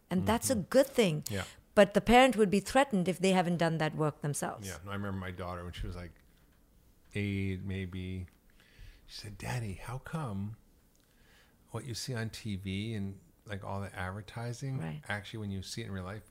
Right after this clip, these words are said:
Speaker 2: isn't actually <laughs> what it seems
Speaker 1: It
Speaker 2: like
Speaker 1: ever
Speaker 2: on
Speaker 1: is,
Speaker 2: T V?"
Speaker 1: yes.
Speaker 2: <laughs> And I'm like, "Wow, that is a very smart little girl."
Speaker 1: Right.
Speaker 2: And she is beginning to notice and question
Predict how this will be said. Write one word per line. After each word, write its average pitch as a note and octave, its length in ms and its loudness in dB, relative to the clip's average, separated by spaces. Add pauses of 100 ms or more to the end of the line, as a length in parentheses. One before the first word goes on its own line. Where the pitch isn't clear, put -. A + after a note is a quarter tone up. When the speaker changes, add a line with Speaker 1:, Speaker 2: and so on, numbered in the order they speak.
(120)
Speaker 2:
isn't G#2 340 -8 (100)
actually G2 360 -6
<laughs> F#2+ 100 -6
what D#3+ 160 -8 (400)
it - 100 -10
seems F3 360 0
Speaker 1:
It - 20 -2
Speaker 2:
like A#2+ 120 2
Speaker 1:
ever G#3 180 8
Speaker 2:
on A#3 100 12
Speaker 1:
is, B3+ 120 10
Speaker 2:
T F#3 160 8
V?" F3 200 8
Speaker 1:
yes. G3 420 4
Speaker 2:
<laughs> - 60 -8
And C3 160 6
I'm C#3+ 80 8
like, C3+ 240 4
"Wow, B2+ 240 4
that C#3 120 2
is C#3+ 160 4
a C3 60 4 (120)
very C3 180 4
smart C3+ 380 0
little B2+ 260 2
girl." A2+ 540 6 (120)
Speaker 1:
Right. G#3+ 420 -2
Speaker 2:
And A#2 220 0
she B2 200 -2
is A#2+ 260 -2
beginning B2 480 -2
to A2+ 80 0
notice B2 540 -2
and A2 100 -10
question A2+ 760 -8